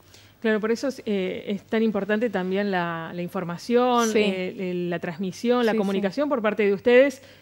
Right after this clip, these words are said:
Speaker 1: y eso es lo que, eh, tratan de hacer todos los martes desde
Speaker 2: Sí.
Speaker 1: el mes de enero. ¿Cómo son esas rondas?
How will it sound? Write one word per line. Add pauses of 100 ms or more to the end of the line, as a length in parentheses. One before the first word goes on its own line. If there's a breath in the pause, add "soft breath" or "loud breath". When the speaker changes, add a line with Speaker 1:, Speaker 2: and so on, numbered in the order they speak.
Speaker 1:
y
eso
es
lo
que,
eh,
tratan
de
hacer
todos
los
martes (360 loud breath)
desde
Speaker 2:
Sí.
Speaker 1:
el
mes
de
enero.
¿Cómo
son
esas
rondas?